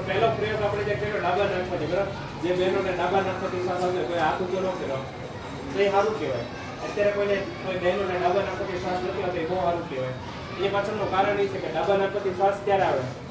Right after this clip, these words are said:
જ્યારે આપણું શરીર બહુ થાકી ગયું હોય, બરાબર? આપણા શરીરમાં કાંઈ પણ શક્તિ ન હોય ને, ત્યારે ડાબા નાકમાંથી શ્વાસ આવે. તમે બધા આજે રાતે હોવા જાવ ત્યારે હાથ રાખજો, તમારા ડાબા નાકમાંથી શ્વાસ આવતો હોય. શું કામ?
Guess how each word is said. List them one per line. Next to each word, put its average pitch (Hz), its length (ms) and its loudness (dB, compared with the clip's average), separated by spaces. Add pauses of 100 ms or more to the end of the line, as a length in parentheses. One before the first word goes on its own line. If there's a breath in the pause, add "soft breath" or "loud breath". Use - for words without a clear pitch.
(100)
જ્યારે 175 160 4
આપણું 190 240 2
શરીર 196 220 2
બહુ 190 160 2
થાકી 180 300 0
ગયું 180 180 4
હોય, 180 200 10
બરાબર? 190 560 0 (180)
આપણા 180 180 0
શરીરમાં 185 640 0
કાંઈ 180 180 4
પણ 180 140 2
શક્તિ 180 280 0
ન 196 120 4
હોય 202 220 4
ને, 151 140 0 (600)
ત્યારે 202 280 2 (160)
ડાબા 165 260 2
નાકમાંથી 190 340 -2
શ્વાસ 175 260 -2
આવે. - 380 -2 (220)
તમે 180 120 2
બધા 202 200 4
આજે 190 180 0
રાતે 185 220 2
હોવા 190 260 2
જાવ 202 140 2
ત્યારે 165 340 -2
હાથ 165 220 -2
રાખજો, 135 480 -2
તમારા 160 280 -2
ડાબા 170 140 2
નાકમાંથી 175 440 -2
શ્વાસ 120 140 -2
આવતો 160 240 -2
હોય. - 100 -2
શું - 220 -4
કામ? - 140 0